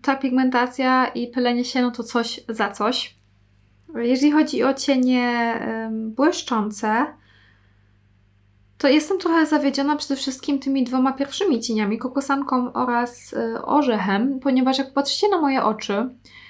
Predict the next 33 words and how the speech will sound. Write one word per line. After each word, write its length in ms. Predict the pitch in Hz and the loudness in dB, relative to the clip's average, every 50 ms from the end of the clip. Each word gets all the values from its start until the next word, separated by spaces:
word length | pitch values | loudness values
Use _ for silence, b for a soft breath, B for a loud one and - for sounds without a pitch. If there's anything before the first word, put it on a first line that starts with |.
| B B B B B B B B B B _ - | B B B B B B B B B B _ 2
ja 120 | 254 277 | 4 4
używałam 460 | 339 330 349 277 294 285 285 285 277 | 4 4 4 4 4 4 4 2 2
tych 180 | 262 302 294 - | 2 2 0 0
dwóch 240 | - - 269 262 - | -2 -4 -6 -4 -2
cieni, 460 | - 277 262 254 240 233 233 233 226 | 0 2 2 2 2 2 0 2 2
jednego, 680 | 247 226 247 254 233 240 240 233 226 220 - - - - | 2 2 2 0 2 2 2 4 4 2 0 -2 -6 -8
e, 240 | 220 220 220 220 - | -6 -6 -6 -4 0
orzecha 520 | - 247 247 262 254 220 220 214 208 208 - | 0 2 2 2 2 2 0 -2 -4 -4 -4
na 340 | - 226 226 214 214 214 226 | -4 -2 0 -2 -2 -2 -4
środek 400 | - - 302 294 294 320 311 311 | -4 -2 0 0 0 0 -2 0
powieki 800 | - 330 311 320 311 - - 311 311 302 269 - - 247 254 262 | -2 0 2 2 0 2 2 4 4 4 2 0 0 2 2 2
i 80 | 254 | 0
drugiego 760 | 254 - 240 214 233 226 226 220 226 220 220 220 - 254 - - _ _ _ _ - - - | 0 -4 -4 -2 -2 -2 -2 0 2 4 4 4 2 0 -4 -14 _ _ _ _ -20 -14 -4
kokosanka, 880 | - 311 320 320 302 285 - 240 226 226 226 - 226 214 220 220 220 220 | 0 0 0 0 0 -2 0 0 0 0 0 2 2 2 2 2 0 -2
e, 360 | - 220 220 220 214 214 - - | -6 -6 -6 -6 -6 -8 -8 -8
jakby 260 | - 208 - 233 220 | -8 -4 -4 -4 -4
wewnętrzne 500 | 220 233 233 247 262 262 254 - 254 220 | -2 -2 0 2 0 0 0 -2 -4 -4
kąciki. 640 | 226 220 220 214 - 208 - - 262 349 - b b b b b b b b b b b b b b b b _ _ _ _ _ - | -2 -2 -2 -4 -6 -8 -2 0 0 -2 -2 b b b b b b b b b b b b b b b b _ _ _ _ _ -4
I 100 | - 262 | -2 0
powiem 240 | 254 302 311 320 320 | 2 2 2 2 2
wam, 180 | 320 320 311 | 2 2 2
że 60 | 285 277 | 2 0
ja 100 | 277 269 | 0 2
nie 120 | 277 285 | 2 2
widzę 220 | 311 339 330 254 | 0 2 2 0
różnicy 460 | 226 208 190 - 214 202 190 - - 196 | 0 0 -2 -2 -2 -4 -4 -4 -4 -4
między 220 | 202 196 202 185 | -4 -4 -4 -6
tymi 200 | - - 208 196 | -6 -4 -4 -4
dwoma 220 | 202 214 214 220 | -4 -4 -4 -4
cieniami 320 | 214 - 226 214 214 214 214 | -4 -4 -4 -2 -2 0 0
na 80 | 208 | -2
mojej 200 | 202 202 202 202 | -2 -4 -4 -6
powiece. 480 | 202 220 208 208 202 202 - 214 208 | -8 -6 -6 -8 -8 -8 -8 -8 -8